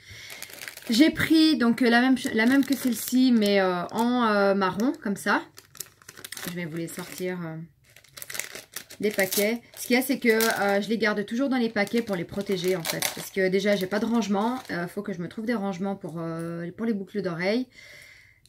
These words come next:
Donc, euh, mais bon. Donc, voilà ce que ça donne.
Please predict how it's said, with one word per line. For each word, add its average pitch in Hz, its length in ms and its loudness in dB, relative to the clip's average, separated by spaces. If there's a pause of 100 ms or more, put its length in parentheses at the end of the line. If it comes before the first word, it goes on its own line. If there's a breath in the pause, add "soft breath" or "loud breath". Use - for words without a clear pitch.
Donc, 185 340 -2
euh, 180 560 0
mais 190 140 -2
bon. - 120 -6 (960 soft breath)
Donc, 269 180 0
voilà 214 200 2
ce 226 80 -12
que 233 100 -6
ça 170 160 -8
donne. 196 420 -4